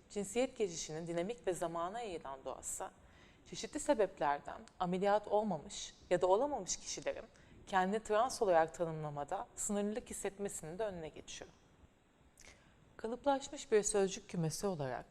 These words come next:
cinsiyet değişimi çoğu zaman tek tipleştirmeye yönelik bir algıyı ve tutumu da beraberinde getiriyor. Örneğin interseksler doğumdan itibaren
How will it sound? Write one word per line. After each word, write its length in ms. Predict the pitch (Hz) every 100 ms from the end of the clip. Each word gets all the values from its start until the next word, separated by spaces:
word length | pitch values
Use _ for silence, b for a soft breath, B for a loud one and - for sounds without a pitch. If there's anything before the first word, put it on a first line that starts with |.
| - -
cinsiyet 540 | 180 175 - 226 226
değişimi 480 | 160 135 - 139 170 - B B B B -
çoğu 220 | 302 311
zaman 340 | 175 151 190 220 -
tek 220 | 277 -
tipleştirmeye 760 | 156 - 160 160 - 147 143 147
yönelik 400 | 151 160 170 190
bir 100 | 180
algıyı 540 | 156 147 147 151 220 -
ve 40 | 233
tutumu 380 | 226 208 180 147
da 120 | 139
beraberinde 580 | 147 143 143 143 135 139
getiriyor. 460 | 151 - - - - _ _ _ _ _ _ B B B B B _
Örneğin 460 | 247 285 180 135 - -
interseksler 840 | 262 - 196 156 156 - - 147 135 -
doğumdan 380 | 202 208 220 285
itibaren 640 | 240 - 147 131 - -